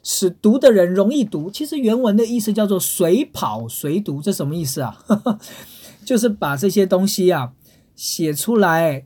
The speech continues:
让每一个人，使读的人可以看得懂。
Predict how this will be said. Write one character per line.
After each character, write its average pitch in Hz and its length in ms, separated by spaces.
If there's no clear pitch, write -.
让 214 340
每 180 260
一 262 160
个 196 220
人， 151 400
使 - 220
读 196 340
的 262 140
人 165 240
可 220 100
以 202 80
看 233 320
得 190 100
懂。 139 540